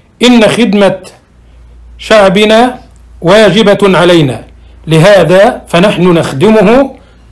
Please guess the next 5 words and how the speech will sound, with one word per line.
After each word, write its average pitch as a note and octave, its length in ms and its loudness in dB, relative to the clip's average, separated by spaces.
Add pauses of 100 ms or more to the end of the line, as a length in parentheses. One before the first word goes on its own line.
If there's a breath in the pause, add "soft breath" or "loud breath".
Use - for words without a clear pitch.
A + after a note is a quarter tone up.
بعيوننا F#3+ 1000 0
وقلوبنا". F3+ 960 0 (720 soft breath)
ما A#3 100 0
المعاني B3+ 460 2
الذي، A3 560 0